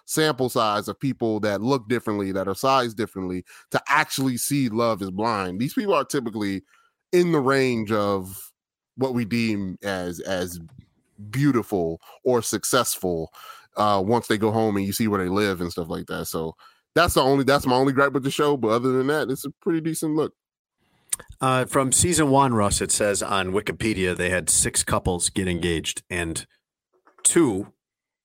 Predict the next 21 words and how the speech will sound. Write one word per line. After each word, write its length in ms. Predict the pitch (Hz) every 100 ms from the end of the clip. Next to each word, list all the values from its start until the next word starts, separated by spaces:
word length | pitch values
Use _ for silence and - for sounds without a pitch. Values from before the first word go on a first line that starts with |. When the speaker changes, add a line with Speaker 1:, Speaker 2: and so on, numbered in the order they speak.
| _
Speaker 2:
got 220 | 110 104 -
married 380 | 110 110 104 98
and 120 | 92
are 60 |
still 260 | 87 - 104
together 440 | 92 101 92 92
as 360 | - 92 92 90
of 180 | 87 85
February 720 | - 98 92 90 85 80 - _ -
twenty 220 | 95 85
twenty-two. 540 | - 85 87 85 - _ _ _ _ _ _ _ _ _ _ _ _ _ -
The 60 | 101
other 140 | 90
four 160 | - 127
Speaker 1:
Russ? 140 | 80 - _ _ _ -
Speaker 2:
are 100 | 90
not. 200 | 85 80 _ _ _ _ _ _ -
Speaker 1:
Russ, 220 | 120 135
what's 200 | 131 135
your, 320 | 131 127 123
uh, 220 | 120 117